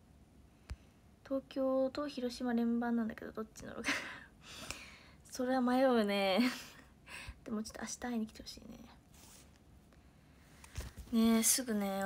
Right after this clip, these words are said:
終わっちゃう、終わっちゃうんですよね。体感、いや、体感何分とかっていう話でもないんですよね、なんか。何回も、えー。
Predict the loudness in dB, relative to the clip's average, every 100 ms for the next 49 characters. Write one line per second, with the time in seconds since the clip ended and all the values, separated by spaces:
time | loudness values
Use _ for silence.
0 | -2 -4 -10 -2 0 0 -2 -2 -2 -2
1 | -6 -6 -8 -6 -4 -2 -4 -6 -6 -8
2 | -10 -10 -10 -10 -10 -12 -16 -20 -20 -20
3 | -20 -20 -20 -20 -20 -20 -20 -20 -20 -20
4 | -20 -20 -20 -20 -20 -20 -20 -20 -20 -10
5 | -4 0 2 2 6 6 6 6 4 8
6 | 8 8 6 4 2 4 4 4 2 4
7 | 6 6 4 2 0 -2 -2 -6 -8 -8
8 | -6 -8 -10 -12 -14 -16 -20 -20 -20 -20
9 | -20 -20 -20 -20 -20 -20 -20 -20 -20 -20
10 | -20 -20 -20 -20 -20 -20 -20 -20 -20 -20
11 | -20 -20 -20 -20 -20 -20 -20 -20 -20 -20
12 | -20 -4 -4 0 -2 -4 -10 -2 4 6
13 | 8 6 4 2